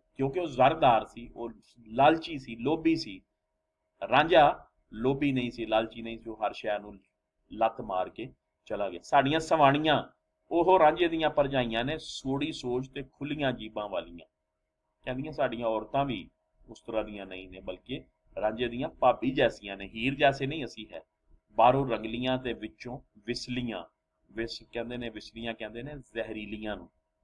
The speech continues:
ਜੀ, ਨਜਮ ਸਾਹਿਬ ਨੇ ਰਾਂਝੇ ਦੇ ਕਿਰਦਾਰ ਤੋਂ ਗੱਲ ਸ਼ੁਰੂ ਕੀਤੀ, ਫਿਰ ਮੌਜੂ ਚੌਧਰੀ ਉਹਦਾ ਪਿਓ ਏ, ਰਾਂਝੇ ਦੇ ਭਰਾ ਤੇ ਭਰਜਾਈਆਂ, ਹੀਰ ਤੇ ਹੀਰ ਦੇ ਮਾਪਿਆਂ, ਖੇੜਿਆਂ,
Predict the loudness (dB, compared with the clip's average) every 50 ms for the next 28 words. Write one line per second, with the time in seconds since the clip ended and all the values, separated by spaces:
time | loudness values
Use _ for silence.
0 | -20 -20 -20 -20 -20 _ _ _ _ _ _ _ _ _ _ _ _ _ _ _
1 | _ _ _ _ _ _ _ _ _ _ -12 -8 -4 -2 -2 -2 0 2 2 4
2 | 4 4 4 6 10 12 12 12 12 10 4 0 2 2 6 8 8 8 8 6
3 | 4 4 4 4 4 4 8 10 10 10 10 8 4 2 4 4 4 4 2 -2
4 | -4 -6 -4 -4 -6 -8 -4 -2 -2 0 0 0 0 2 2 2 2 2 0 -2
5 | -2 -2 -2 -4 -2 -2 -4 -4 -4 -6 -8 -8 -2 2 2 2 2 2 -2 -2
6 | 0 2 0 0 0 -4 -8 _ _ _ _ _ _ 2 4 4 4 4 2 2
7 | 2 2 4 6 8 8 8 8 6 4 -2 -2 -4 -4 -2 -2 -4 -4 -4 -4
8 | -4 -4 -4 -4 -8 _ _ _ -12 -8 -6 -4 -4 -4 -2 0 0 0 0 -2
9 | -2 -4 -2 -2 -2 -2 0 0 0 0 -2 -2 -4 -2 -2 -4 -4 -8 _ _
10 | -12 -8 -6 -6 -4 -4 -4 -4 -4 -4